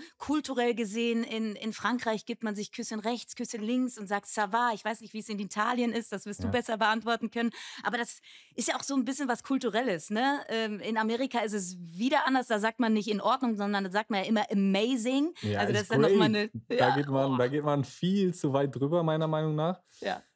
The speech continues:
Speaker 2: Aber ja, in Italien ist das auch so. Und ich finde, ich krieg das ja auch mit und man wird da ja automatisch dann auch so reingezogen, wenn man in dem Land lebt, vor allem dann auch für eine längere Zeit.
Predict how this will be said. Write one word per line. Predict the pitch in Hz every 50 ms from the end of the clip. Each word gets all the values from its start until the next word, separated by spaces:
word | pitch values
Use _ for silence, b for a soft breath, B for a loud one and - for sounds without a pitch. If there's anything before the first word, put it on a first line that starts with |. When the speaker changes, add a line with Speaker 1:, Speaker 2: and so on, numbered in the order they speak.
| _ _ -
Speaker 2:
Aber | - 117 120 117 120 120 120 120 120 117 - - -
ja, | 117 135
in | 143 151
Italien | 135 117 - 156 165 180 165
ist | 143 - -
das | - -
auch | - 151 160
so. | - - 127
Und | 117 120
ich | 117 -
finde, | - 147 160 160 143 127
ich | 123 120 -
krieg | - 131 131
das | - 123 -
ja | 120 107
auch | 110 110 -
mit | 123 131 123
und | 120 110
man | 113 110 110
wird | 120 117 -
da | 113
ja | 110 107
automatisch | 104 113 123 117 - 123 120 117 117 -
dann | 120 113
auch | 104 104
so | 98 -
reingezogen, | 104 - 104 104 127 135 120 117 - - - 117 113 113 117 107
wenn | 110 110
man | 113 110 107
in | 107 104
dem | 107 104 107
Land | 104 110 110 110 107
lebt, | 107 113 123 123 117
vor | - - 113 110
allem | 110 113
dann | 110 101
auch | 101 101
für | - 113
eine | 110 101
längere | 104 107 113 110 104 104
Zeit. | 101 - - 113 117 117 117